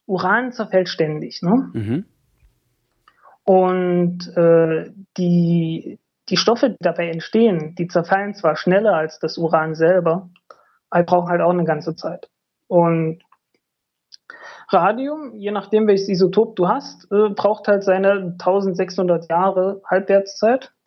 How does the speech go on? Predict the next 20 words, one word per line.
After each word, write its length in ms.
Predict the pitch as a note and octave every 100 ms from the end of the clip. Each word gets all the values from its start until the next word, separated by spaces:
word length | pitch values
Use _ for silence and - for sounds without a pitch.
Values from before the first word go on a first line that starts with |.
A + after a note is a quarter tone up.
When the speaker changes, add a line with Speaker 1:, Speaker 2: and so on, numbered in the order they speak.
| _ _ _ _ _ _ _ _ - _
Speaker 1:
bis 180 | F#3+ F3+
es 180 | F#3 F#3
zerfällt. 480 | F3 F3+ G3 C4 - _
Und 540 | - - - - _
das 160 | F3 F3
reichert 320 | E3+ F#3 F3
sich 160 | F3
dann 160 | F3 E3+
so 80 | E3
langsam 420 | D#3 F3 F3 E3+
aber 180 | D#3+ D#3+
sicher 380 | E3 E3 D#3+ E3
an, 280 | F3+ C4+ F#3
während 260 | F3 E3 F3
dieses 260 | E3+ D#3+ -
Ra-, 200 | D#3+ -
während 360 | F#3+ E3 F3 E3
das 140 | D#3
Uran 340 | F3+ E3 F3 F#3
zerfällt. 540 | E3+ E3+ D#3 D3